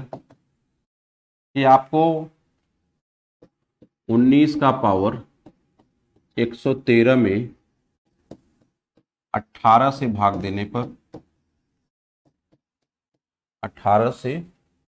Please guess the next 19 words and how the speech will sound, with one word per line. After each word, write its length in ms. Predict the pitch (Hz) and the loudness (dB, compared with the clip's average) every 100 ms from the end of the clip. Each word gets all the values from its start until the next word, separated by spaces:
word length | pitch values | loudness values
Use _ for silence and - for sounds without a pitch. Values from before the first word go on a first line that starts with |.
| _ _ _ _ _ _ _ _ _ _ _ - _ _ _ _ _ _ _ _ _ _ _ _ - | _ _ _ _ _ _ _ _ _ _ _ -20 _ _ _ _ _ _ _ _ _ _ _ _ -6
भाग 180 | 101 104 | -2 -2
देने 340 | 92 101 104 117 | -2 -2 0 -2
पर 260 | 113 113 - - _ _ _ _ _ _ _ _ _ _ _ _ _ _ _ _ _ _ _ _ _ _ _ 110 | -2 -6 -8 -18 _ _ _ _ _ _ _ _ _ _ _ _ _ _ _ _ _ _ _ _ _ _ _ -2
शेषफल 360 | 107 - 98 | -2 -4 -8
क्या 160 | 90 90 | -6 -10
होगा? 320 | 90 80 - _ - | -10 -14 -18 _ -16
ठीक 140 | 156 | -14
है, 120 | 160 - _ _ _ _ _ _ - | -14 -20 _ _ _ _ _ _ 0
अब 100 | 147 | 0
बताइए 440 | 147 101 92 95 110 101 | 2 -2 -2 -4 -4 -2
उन्नीस 580 | 123 127 135 156 165 - | 2 4 6 4 2 -2
को 260 | 147 135 - | -4 -4 2
आप 340 | 127 127 - | 6 6 6
अठारह 460 | 120 - 117 117 147 | 0 0 4 4 4
से 160 | - | -2
डिवाइड 380 | 117 104 95 90 | -2 0 0 -2
कर 120 | 104 | -4
रहे 120 | 113 117 | -2 -4
हो 180 | 120 | -6